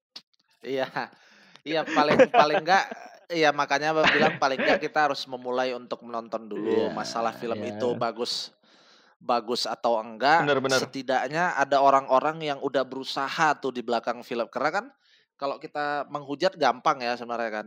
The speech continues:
Speaker 1: Tapi kan
Speaker 2: Gampang.
Speaker 1: orang nggak pernah tahu, nggak pernah tahu proses
Speaker 3: Mm-mm.
Speaker 1: orang itu bikin filmnya gimana. Apakah dia susah, apakah dia
Speaker 2: Hmm.
Speaker 1: kekurangan dana, apakah dia harus nombok, apakah dia harus
Speaker 2: Hmm.
Speaker 1: tambah hari, apakah pemainnya sakit. Kita kan nggak pernah tahu kan.
Speaker 2: Hmm.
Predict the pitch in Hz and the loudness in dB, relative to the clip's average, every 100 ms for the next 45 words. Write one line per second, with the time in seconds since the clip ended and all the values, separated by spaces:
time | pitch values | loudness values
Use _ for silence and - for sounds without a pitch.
0 | 107 104 139 156 175 131 135 143 127 - | -8 0 2 4 4 4 0 -2 -4 -2
1 | 120 120 123 127 123 120 113 120 113 117 | 0 2 2 2 0 -2 -4 -4 -4 -2
2 | 113 120 131 - 117 - 113 - - - | -2 -2 -4 -2 -4 -4 -6 -8 -12 -20
3 | _ 170 156 113 113 113 117 107 113 107 | _ -4 -2 -2 -4 -8 -12 -12 -12 -12
4 | 113 110 110 107 104 117 123 117 104 - | -10 -10 -10 -12 -10 -10 -6 -6 -6 -12
5 | 101 101 - 131 - - 110 104 _ _ | -10 -10 -8 -10 -8 -4 -4 -4 _ _
6 | _ _ - 90 104 - 131 123 - 98 | _ _ -16 -10 -6 -6 -6 -6 -10 -10
7 | 107 101 101 101 107 123 123 117 113 113 | -8 -8 -10 -10 -6 -6 -6 -6 -4 -6
8 | - 98 - 101 104 101 98 - 110 117 | -6 -10 -8 -10 -8 -8 -8 -10 -2 0
9 | 120 117 110 113 101 101 104 101 101 104 | 0 -4 0 2 0 -2 -6 -6 -6 -4
10 | 101 101 - 101 101 98 113 117 117 117 | -4 -6 -4 -4 -4 -6 -2 0 0 -2
11 | 113 113 98 98 101 95 101 101 101 101 | -6 -8 -8 -10 -12 -16 -18 -20 -20 -18
12 | - 117 110 - 113 _ 123 139 123 117 | -6 -6 -6 -12 -18 _ -8 -6 -6 -6
13 | 117 131 120 - 123 | -6 -6 -6 -10 -14